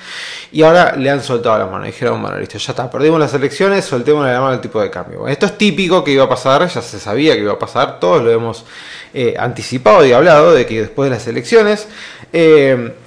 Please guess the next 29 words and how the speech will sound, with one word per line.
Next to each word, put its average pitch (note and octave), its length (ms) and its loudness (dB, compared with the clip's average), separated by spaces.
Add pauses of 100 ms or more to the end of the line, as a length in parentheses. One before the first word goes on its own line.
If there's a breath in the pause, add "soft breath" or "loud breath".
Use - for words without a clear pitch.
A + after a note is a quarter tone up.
(120)
iban G#3+ 240 2
a A#2+ 100 -4
terminar B2 300 -2
soltándolo, F#3+ 560 0
¿por E3+ 140 -2
qué? F3 180 -2
Y E3 100 -4
bueno, G3 220 2
porque D3+ 200 -6
el D#3+ 80 0
Banco G3+ 200 0
Central F3 300 -2
si F#3 140 -6
no F#3 100 -2
tiene F3 180 -2
que C3 120 0
reventar D3 640 0
bonos G#3 440 -2
para B2 320 0
poder C#3 300 0
mantener D3 340 -2
el D3+ 80 -4
tipo C#3+ 220 -4
de B2+ 80 -4
cambio C#3+ 180 -2
lo A#2+ 80 -2
más B2 180 -4
planchado C3 600 -2
posible, G#3+ 560 -2